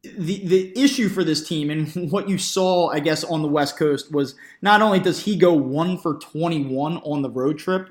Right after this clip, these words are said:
with no extra base hits, pair that with <laughs> Carlos Santana, who we could block out a, a ten to fifteen minute segment every week to talk about. Santana went three for twenty-two on the road trip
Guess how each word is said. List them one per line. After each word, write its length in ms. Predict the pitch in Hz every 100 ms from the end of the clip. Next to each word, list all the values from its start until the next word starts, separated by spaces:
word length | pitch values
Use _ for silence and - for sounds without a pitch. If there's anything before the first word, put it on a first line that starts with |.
| 139
with 120 | 135
no 200 | 143 151
extra 260 | 151 -
base 240 | 147 135 135
hits, 400 | 147 160 - - - - _ _
pair 300 | - 202 220
that 180 | 208 156
with 160 | 151
<laughs> 0 |
Carlos 680 | - - 170 208 196 185 -
Santana, 720 | 165 151 151 139 127 92 - _ _ -
who 100 | 170
we 160 | 247
could 160 | 247 156
block 340 | 156 165 165
out 320 | 156 143 139 -
a, 140 | 139 143
a 40 |
ten 340 | 139 - 196 190
to 40 |
fifteen 460 | - 185 185 185 160
minute 240 | 147 135
segment 680 | - - 160 143 123 117 - -
every 260 | 170 165
week 460 | 139 139 123 - - - - -
to 80 | 123
talk 360 | - 147 135
about. 360 | 120 110 101 - - -
Santana 500 | - 202 185 202 220
went 280 | 208 180 -
three 280 | 160 165 208
for 160 | 208 151
twenty-two 720 | - 165 175 165 - 196 180
on 80 | 151
the 80 | 135
road 240 | 139 139
trip 340 | 139 135 139